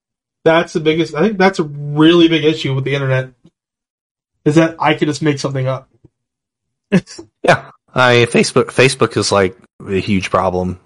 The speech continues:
Speaker 2: all the time with stuff like that.
Speaker 1: Yeah,
Speaker 2: <laughs> You
Speaker 1: like,
Speaker 2: know, like
Speaker 1: like, and something else I hate. I hate that a lot of, uh,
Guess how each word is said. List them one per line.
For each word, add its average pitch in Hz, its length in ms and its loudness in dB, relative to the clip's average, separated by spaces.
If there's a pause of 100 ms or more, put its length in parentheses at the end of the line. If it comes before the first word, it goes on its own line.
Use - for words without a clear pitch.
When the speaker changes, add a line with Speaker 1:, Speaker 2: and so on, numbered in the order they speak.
(200)
Speaker 2:
all 104 200 4
the 104 80 0
time 117 260 0
with 90 100 -4
stuff - 220 -6
like 76 160 -6
that. - 180 -6
Speaker 1:
Yeah, 202 280 2
Speaker 2:
<laughs> - 0 -
You 107 140 -2
Speaker 1:
like, 151 260 -2
Speaker 2:
know, 95 60 -6
like 82 140 -6 (680)
Speaker 1:
like, 170 300 -2 (1700)
and 208 140 2
something 349 220 4
else 202 260 2
I 151 80 -2
hate. 147 280 0
I 151 100 0
hate 233 220 0
that 196 300 0 (380)
a 143 120 -4
lot 156 240 4 (120)
of, 139 120 -6
uh, 131 340 0